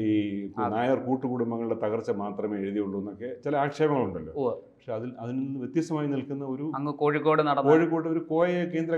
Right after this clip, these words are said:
Speaker 1: കഥാപാത്രമാക്കി എഴുതിയിരിക്കുന്നതാണ്.
Speaker 2: ആ.
Speaker 1: എൻ്റെ ചോദ്യം, നമ്മൾ അദ്ദേഹം നിർമാല്യം എന്നൊരു സിനിമ നിർമ്മിച്ചു.
Speaker 2: ഓ.
Speaker 1: ഇന്ന് ഇങ്ങനൊരു നിർ-, സിനിമ നിർമ്മിക്കുമോ എന്നൊരു ചോദ്യം വളരെ പ്രസക്തമാണ്, ചോദിക്കുന്നുണ്ട്.
Speaker 2: ആ, ആ.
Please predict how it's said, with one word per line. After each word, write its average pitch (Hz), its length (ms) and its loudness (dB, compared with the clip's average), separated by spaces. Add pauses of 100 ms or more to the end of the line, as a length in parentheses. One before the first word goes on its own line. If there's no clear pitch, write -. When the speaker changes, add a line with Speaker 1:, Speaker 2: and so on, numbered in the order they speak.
Speaker 1:
കഥാപാത്രമാക്കി 151 760 -2 (140)
എഴുതിയിരിക്കുന്നതാണ്. 123 600 0 (140)
Speaker 2:
ആ. 113 40 -2 (280)
Speaker 1:
എൻ്റെ 175 220 -4
ചോദ്യം, 139 300 0 (1040)
നമ്മൾ 170 280 -2
അദ്ദേഹം 156 520 4
നിർമാല്യം 170 640 2
എന്നൊരു 131 280 0
സിനിമ 107 280 -2
നിർമ്മിച്ചു. 82 340 -10 (300)
Speaker 2:
ഓ. 120 40 2 (360)
Speaker 1:
ഇന്ന് 165 180 0
ഇങ്ങനൊരു 143 380 -4
നിർ-, 117 240 -6
സിനിമ 131 160 -4 (100)
നിർമ്മിക്കുമോ 135 460 -4
എന്നൊരു 117 260 -4
ചോദ്യം 117 280 -8 (140)
വളരെ 104 240 -6
പ്രസക്തമാണ്, 90 500 -10 (200)
ചോദിക്കുന്നുണ്ട്. 110 480 0 (120)
Speaker 2:
ആ, 131 40 -2
ആ. 120 40 -2